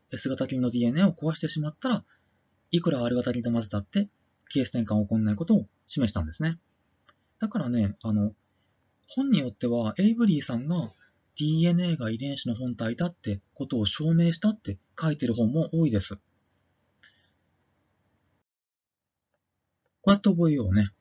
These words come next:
えっと、エイト分解エイブリーと覚えようね。エイト分解エイブリーね。エイトディーエヌエーを分解するイメージ。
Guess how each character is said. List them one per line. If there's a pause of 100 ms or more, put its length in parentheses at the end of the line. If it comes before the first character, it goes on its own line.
(140)
え
っ
と、 (1040)
エ
イ
ト
分
解
エ
イ
ブ
リ
ー
と
覚
え
よ
う
ね。 (120)
エ
イ
ト
分
解
エ
イ
ブ
リ
ー
ね。 (600)
エ
イ
ト
デ
ィ
ー
エ
ヌ
エ
ー
を
分
解
す
る
イ
メ
ー
ジ。